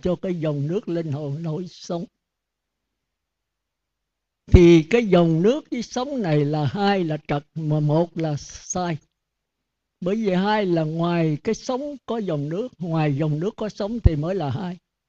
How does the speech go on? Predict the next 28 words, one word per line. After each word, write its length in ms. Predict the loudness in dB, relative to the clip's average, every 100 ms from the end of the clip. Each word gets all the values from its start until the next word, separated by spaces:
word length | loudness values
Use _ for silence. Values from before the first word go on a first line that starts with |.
| _ _ _ _ _ _ -2
Cái 120 | 0
này 200 | 2 2
quý 220 | 2 2
vị 140 | 0 0
không 240 | 0 -2 -2
thể 180 | -4
lấy 260 | -2 -4 -6
sống 360 | -6 -6 -4 -4
ra 100 | 0
khỏi 180 | 2 4
dòng 200 | 2 0
nước 180 | -4 -8
được. 280 | -12 -12 _ _ _ _ _ _ _ _ _ _ _ _ _ _ _ _ _ _ _ _ _ _ _ _
Như 220 | 2 4 8
vậy 160 | 8
là 120 | 8 6
một, 300 | 6 4 -2 _ _ _ _
nhưng 280 | 0 2 2
mà 100 | 0 -2
khi 200 | -2 -2
sống 260 | -4 -4
lên 340 | 2 4 4 2
rồi 140 | -2
sống 320 | -2 -4 -4 4
tiêu 240 | 6 6 2 0
tan 260 | -4 -4
chấm 260 | -4 -2 -2
dứt, 160 | -4